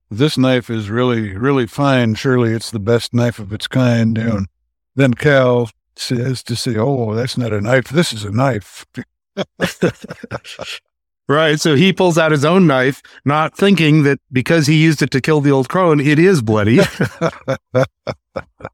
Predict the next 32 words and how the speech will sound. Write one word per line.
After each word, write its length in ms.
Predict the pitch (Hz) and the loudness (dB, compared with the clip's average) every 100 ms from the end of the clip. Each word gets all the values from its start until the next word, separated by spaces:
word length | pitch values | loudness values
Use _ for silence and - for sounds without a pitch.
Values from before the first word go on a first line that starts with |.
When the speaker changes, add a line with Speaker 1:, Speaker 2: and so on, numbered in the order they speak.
| - | -4
Speaker 2:
The 120 | 143 | 0
doctor 380 | 143 165 160 139 | 0 0 -2 -2
points 300 | 170 165 - | 0 -2 0
this 180 | 143 | 0
out, 220 | 143 143 139 | 0 0 2
and 100 | 120 | 2
all 140 | 139 | 2
of 60 | 135 | 2
a 40 | |
sudden 260 | - 139 131 | 2 0 0
the 60 | |
tribe 320 | 113 123 131 | -2 -2 -2
turns 260 | - 135 123 | -2 0 0
against 280 | 120 117 - | 0 -2 -2
Cal. 360 | 123 120 131 | -2 0 2
I 100 | 113 | 2
guess 180 | 104 120 - | 0 -2 -4
the 300 | 113 110 107 - | -2 2 2 0
trial 340 | - 123 131 | -2 0 2
is 120 | 127 113 | 2 2
over. 320 | 117 120 160 | 2 2 0
<laughs> 40 | - 190 - - - - _ 170 | -2 -4 -6 -12 -12 -20 _ -4
Speaker 1:
Yeah. 380 | 175 156 147 160 - _ | 0 2 2 0 -4 _
Speaker 2:
And 160 | 143 156 | 2 4
then, 360 | 226 233 151 | 4 4 4
and 320 | 147 143 143 151 | 4 4 2 2
this 160 | 240 | 4
is 120 | 233 | 4
another 360 | 190 156 165 165 | 4 4 4 4
weird 280 | 135 143 131 | 2 2 0
thing 300 | 139 135 127 | 2 2 2
for 300 | - 107 | 0 -4